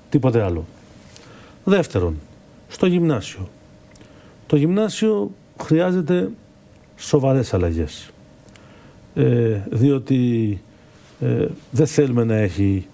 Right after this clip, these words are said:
να είναι εξεταστικό κέντρο. Σήμερα τα παιδιά κάνουν λίγο μάθημα και πολλές εξετάσεις.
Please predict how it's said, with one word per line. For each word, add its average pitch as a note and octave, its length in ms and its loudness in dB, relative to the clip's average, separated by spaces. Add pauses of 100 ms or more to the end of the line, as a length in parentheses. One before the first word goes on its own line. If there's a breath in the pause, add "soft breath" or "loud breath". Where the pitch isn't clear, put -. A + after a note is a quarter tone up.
να A#2 60 2
είναι A#2 120 2
εξεταστικό G#2+ 460 -2
κέντρο. F2+ 400 -2 (920 loud breath)
Σήμερα E3 400 2
τα C#3+ 120 -2
παιδιά D3+ 460 0 (600)
κάνουν D3+ 460 2
λίγο D3+ 340 0
μάθημα D#3+ 440 0
και - 140 -4
πολλές C#3 260 2
εξετάσεις. - 680 -2